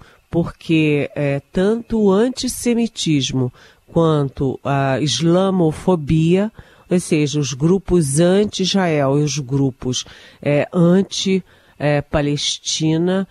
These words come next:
estão se digladiando de uma forma cruel, é, via internet, e isso acaba gerando violência física,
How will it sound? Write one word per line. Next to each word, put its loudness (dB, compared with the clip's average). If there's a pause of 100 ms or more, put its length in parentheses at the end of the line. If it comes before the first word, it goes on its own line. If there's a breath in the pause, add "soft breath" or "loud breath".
(260 soft breath)
estão 0
se -4
digladiando 0
de -2
uma 2
forma -2
cruel, 2 (380 loud breath)
é, 2
via 2
internet, 0
e 4
isso 0
acaba 0
gerando 2
violência 2
física, 2